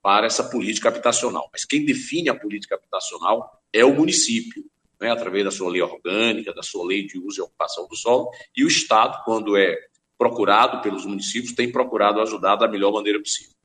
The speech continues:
Às vezes, até o Estado faz essa política direta. Quero aqui dar um exemplo, aqui em Fortaleza, da área que fica nas margens do Rio Cocó,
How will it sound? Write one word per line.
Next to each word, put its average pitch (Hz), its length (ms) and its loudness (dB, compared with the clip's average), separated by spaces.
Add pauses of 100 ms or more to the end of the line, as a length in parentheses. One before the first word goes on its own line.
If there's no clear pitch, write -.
(160)
Às 120 240 4
vezes, 123 500 4
até 113 260 2
o 135 80 4
Estado 117 680 0
faz 107 240 2
essa - 180 -2
política 110 380 -6
direta. 98 400 2
Quero 92 160 -6
aqui 90 100 -14
dar 101 140 0
um 107 60 0
exemplo, 110 420 -6 (480)
aqui 92 220 -8
em 95 40 -8
Fortaleza, 98 840 0 (440)
da 101 80 2
área 98 680 4 (100)
que - 200 -16
fica 98 320 -6
nas 95 260 -2
margens 110 380 2
do 98 100 -6
Rio 90 160 -4
Cocó, 107 600 0